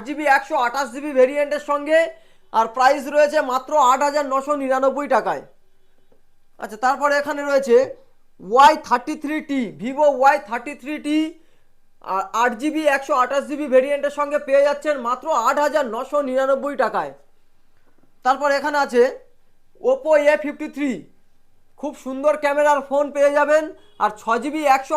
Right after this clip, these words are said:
আঠাশ জিবি ভেরিয়েন্টের সঙ্গে পেয়ে যাচ্ছেন, দাম আছে মাত্র সাত হাজার নশো নিরানব্বই টাকায়। তারপর এখানে রয়েছে Oppo এ ফিফটি ফাইভ। Oppo এ ফিফটি ফাইভ আমাদের কাছে প্রাইস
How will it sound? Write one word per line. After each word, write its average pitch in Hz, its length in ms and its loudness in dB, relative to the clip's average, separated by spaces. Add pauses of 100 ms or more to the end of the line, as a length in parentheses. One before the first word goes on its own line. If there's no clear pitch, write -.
(120)
আঠাশ 277 280 -2
জিবি 294 200 -6
ভেরিয়েন্টের 285 560 0
সঙ্গে 294 200 -2
পেয়ে 285 260 2
যাচ্ছেন, 302 320 0 (440)
দাম 240 280 4
আছে 294 300 0 (560)
মাত্র 262 400 -2 (640)
সাত 247 300 0
হাজার 294 200 2 (100)
নশো 285 320 -2
নিরানব্বই 277 540 -2
টাকায়। 196 380 -2 (1500)
তারপর 277 240 0 (100)
এখানে 302 220 0
রয়েছে 285 280 0 (200)
Oppo 269 200 0 (220)
এ - 20 6 (100)
ফিফটি 294 300 -10
ফাইভ। 254 200 4 (800)
Oppo 254 300 -2 (220)
এ - 20 10 (120)
ফিফটি 285 260 -10
ফাইভ 285 220 2 (120)
আমাদের 285 280 0
কাছে 285 180 -2
প্রাইস 277 340 -2